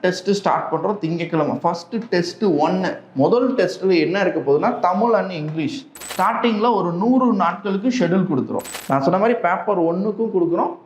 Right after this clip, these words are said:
பேப்பர் டூல maths and science, social science. So, எல்லாருக்குமே தனித்தனியா கொடுக்க போறோம். ஓகே, welcome to அதியன் இன்ஸ்டிடியூட். ஆசிரியர் தகுதி தேர்வு டெட் எக்ஸாமுக்கான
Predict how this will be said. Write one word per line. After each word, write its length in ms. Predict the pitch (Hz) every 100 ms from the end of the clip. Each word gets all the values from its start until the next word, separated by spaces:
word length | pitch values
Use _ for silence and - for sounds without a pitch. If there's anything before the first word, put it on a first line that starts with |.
| -
பேப்பர் 560 | 190 214 208 190 -
டூல 320 | - 233 214 226 - 135
maths 300 | 151 185 202
and 180 | 190
science, 280 | 180 180 220 -
social 280 | 175 170 147
science. 220 | - -
So, 200 | - 143
எல்லாருக்குமே 440 | 147 202 202 233
தனித்தனியா 680 | 226 165 180 175 180 208 254 -
கொடுக்க 220 | - 151 139
போறோம். 440 | 127 92 - 127
ஓகே, 340 | 117 214 - - - - -
welcome 300 | 127 139 139
to 120 | 135
அதியன் 300 | 147 151 151
இன்ஸ்டிடியூட். 360 | - 226 392 - - - _
ஆசிரியர் 460 | - 233 247 254 247
தகுதி 280 | 180 196 196
தேர்வு 500 | 151 120 107 - -
டெட் 200 | 151 151
எக்ஸாமுக்கான 560 | 220 208 202 185 156